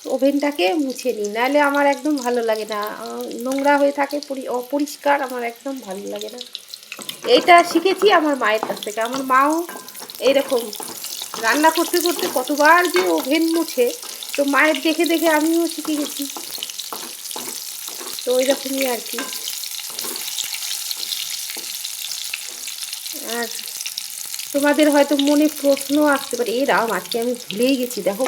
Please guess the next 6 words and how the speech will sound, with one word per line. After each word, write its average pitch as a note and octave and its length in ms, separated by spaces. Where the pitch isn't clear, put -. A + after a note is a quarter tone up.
পটলগুলোকে A#3 680
আমি B3+ 220
মাঝখান B3 420
দিয়ে B3 120
চিড়ে B3+ 460
দিইনি।" F#3+ 460